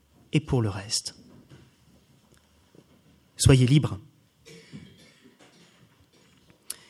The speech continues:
Voilà ce que Paul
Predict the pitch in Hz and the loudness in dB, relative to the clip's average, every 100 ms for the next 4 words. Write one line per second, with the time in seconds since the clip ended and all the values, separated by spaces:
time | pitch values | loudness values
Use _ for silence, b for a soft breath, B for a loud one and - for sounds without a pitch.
0 | B B B B _ 135 151 180 - 143 | B B B B _ 0 2 2 0 -2
1 | - 127 123 - - _ _ _ - 156 | -4 -2 -2 -4 -14 _ _ _ 0 4
2 | 185 170 113 | 4 4 0